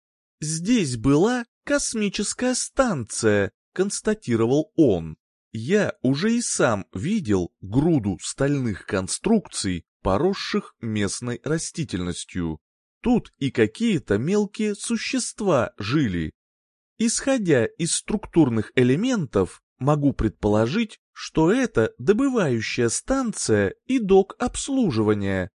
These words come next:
совмещенный с неким биотехническим блоком, возможно, научные лаборатории.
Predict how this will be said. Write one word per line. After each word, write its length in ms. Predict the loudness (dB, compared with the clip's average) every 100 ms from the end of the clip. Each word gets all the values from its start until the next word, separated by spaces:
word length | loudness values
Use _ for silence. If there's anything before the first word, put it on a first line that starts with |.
| _
совмещенный 1000 | -4 -2 0 -2 -2 0 0 0 -2 -4
с 160 | -4 -6
неким 540 | -4 -4 -4 -4 -4 -10
биотехническим 1200 | -4 0 0 -2 -4 -2 -4 -2 -6 -4 -6 -4
блоком, 680 | 0 2 2 2 -2 -2 -8 _ _ -4
возможно, 920 | 0 0 0 0 2 0 0 -2 -2 -6
научные 760 | -6 -4 -2 -2 -4 -6 -4 -4 -4
лаборатории. 920 | -2 0 -2 0 2 2 2 0 -4